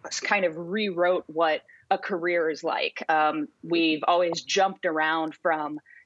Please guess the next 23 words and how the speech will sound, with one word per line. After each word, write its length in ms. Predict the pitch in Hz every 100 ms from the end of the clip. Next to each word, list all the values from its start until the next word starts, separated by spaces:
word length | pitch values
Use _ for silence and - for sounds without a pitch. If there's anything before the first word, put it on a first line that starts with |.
| _
uh, 280 | 175 165 147 -
expertise 720 | 190 190 - 190 - 190 165 -
to 160 | 202
expertise 840 | 175 _ _ - - 156 - 277 190
in 100 | 151
a 60 |
sense. 340 | 143 151 160 170
And 100 | 160
so 200 | 180 151
every 240 | 185 196
three 180 | - 180
or 60 |
four 180 | 165 170
years, 460 | 165 214 170 160 - - _
I 60 | 180
kind 200 | - 339
of 60 |
changed 280 | - 170 160
my 140 | 165 143
career 300 | - 220 262
focus. 640 | - - - - - - - - -
Um, 340 | 190 185 175 170
but 320 | 180 185